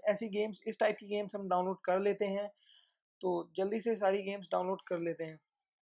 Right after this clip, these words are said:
तो यहाँ पे मैं वाईफाई का option हटा देता हूँ और proceed करता हूँ आगे। तो ये download होना start हो जाएगी और जो speed मुझे मिल रही है downloading के दौरान वो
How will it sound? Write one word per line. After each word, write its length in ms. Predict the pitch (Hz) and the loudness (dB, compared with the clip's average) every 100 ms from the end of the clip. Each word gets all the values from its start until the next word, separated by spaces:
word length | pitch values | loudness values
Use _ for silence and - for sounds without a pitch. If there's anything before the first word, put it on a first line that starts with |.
| _ _ _ _ _ _ _ | _ _ _ _ _ _ _
तो 80 | 180 | -4
यहाँ 160 | 175 170 | 0 2
पे 140 | 185 | 2
मैं 160 | 185 185 170 | 4 4 6
वाईफाई 380 | 175 170 190 185 | 6 8 4 4
का 100 | 190 | 4
option 340 | 180 - 190 | 4 2 -2
हटा 320 | 170 165 170 | -2 6 6
देता 220 | 175 190 190 | 8 4 2
हूँ 240 | 196 202 - | 0 -2 -2
और 100 | 185 | -2
proceed 420 | - 180 202 196 | 0 -2 0 -4
करता 280 | - 180 196 | 0 2 4
हूँ 160 | 190 180 | 4 4
आगे। 180 | 175 190 208 _ _ - _ _ - | 2 -4 -6 _ _ -20 _ _ -6
तो 80 | 180 | 0
ये 160 | 190 180 | 2 4
download 320 | 175 180 170 | 4 2 -2
होना 320 | 165 180 220 _ | -2 -4 -4 _
start 400 | - - 170 175 - | -8 0 0 0 -6
हो 80 | 175 | 0
जाएगी 280 | 165 160 170 | 2 2 -2
और 80 | 170 | -4
जो 100 | 196 | -6
speed 360 | - 202 220 | -6 -4 -2
मुझे 220 | 226 226 233 | 0 2 2
मिल 200 | 196 196 | 2 2
रही 160 | 214 220 | 4 4
है 60 | |
downloading 440 | 190 190 196 196 208 | 4 2 2 -2 -2
के 80 | 208 | 2
दौरान 320 | 185 190 | 4 4
वो 100 | 196 | -2